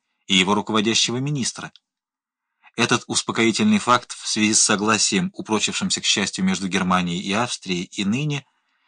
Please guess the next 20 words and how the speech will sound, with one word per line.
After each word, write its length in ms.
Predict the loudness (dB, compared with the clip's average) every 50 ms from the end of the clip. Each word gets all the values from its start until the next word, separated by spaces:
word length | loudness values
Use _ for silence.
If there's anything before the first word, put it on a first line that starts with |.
| -18 -6 0
судя 280 | 2 4 4 4 4
по 120 | 2 2 2
вашим 260 | 2 2 2 2 0
словам, 340 | 0 0 2 4 4 4 2
вполне 360 | 2 0 0 2 4 4 2
обеспеченным, 680 | 2 2 0 0 0 0 0 0 0 -2 -2 -4 -8 -10
что 180 | -8 -6 -4 -4
меня 220 | -2 -2 -4 -4
искренне 360 | -4 -4 -4 -4 -4 -4 -2 -2
радует, 400 | -2 -2 0 0 -2 -2 -4 -6 _ _ _ -20 -20 -20 -14 -6
ещё 360 | -2 0 2 4 6 6 4
более 340 | 4 4 4 4 4 4 4
укрепляет 500 | 2 0 -2 -4 -2 0 2 2 2 2
во 120 | 2 2 2
мне 160 | 2 2 2
надежду 540 | 2 0 0 0 0 -2 -2 -4 -6 -10 -12 _ -20 _ _ -2
на 160 | 0 0 2
дальнейшее 540 | 2 0 0 0 0 0 0 -2 -2 -2 -6
упрочение 480 | -6 -6 -4 -4 -2 -2 -2 -4 -4
мира. 280 | -6 -8 -10 -12 -14